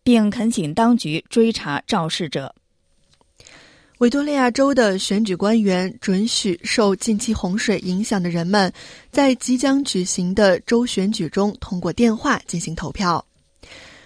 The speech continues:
Speaker 2: 维州选举委员会表示，这些规定将适用于在十月十三日或之后受阴雨天气影响的人，他们在十一月十九日至二十六日期间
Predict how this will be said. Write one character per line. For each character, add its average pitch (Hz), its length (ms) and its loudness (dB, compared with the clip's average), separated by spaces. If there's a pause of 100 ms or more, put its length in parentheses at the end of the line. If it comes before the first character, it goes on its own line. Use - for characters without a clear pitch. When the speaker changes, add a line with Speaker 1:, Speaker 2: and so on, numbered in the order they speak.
(120)
Speaker 2:
维 226 120 6
州 262 280 4
选 247 200 0
举 247 200 0
委 202 120 2
员 185 120 -2
会 233 120 2
表 185 240 0
示， 226 280 2
这 247 120 -4
些 254 140 0
规 277 180 0
定 262 180 2
将 254 220 2
适 262 200 0
用 240 200 4
于 202 160 0
在 233 300 0
十 - 260 -2
月 233 220 4
十 - 180 -6
三 254 240 2
日 240 220 2 (300)
或 262 240 0
之 - 180 -4
后 254 400 0
受 196 320 0
阴 233 300 2
雨 180 160 -6
天 202 180 -4
气 202 160 -4
影 170 160 -6
响 190 180 -4
的 160 80 -8
人， 165 240 -2 (560)
他 240 140 2
们 226 100 4
在 214 220 2
十 - 220 -2
一 202 100 -2
月 226 240 6
十 202 220 -2
九 185 240 2
日 202 260 4
至 202 240 0
二 196 180 0
十 202 200 -2
六 214 200 4
日 185 140 0
期 240 220 -2
间 262 240 4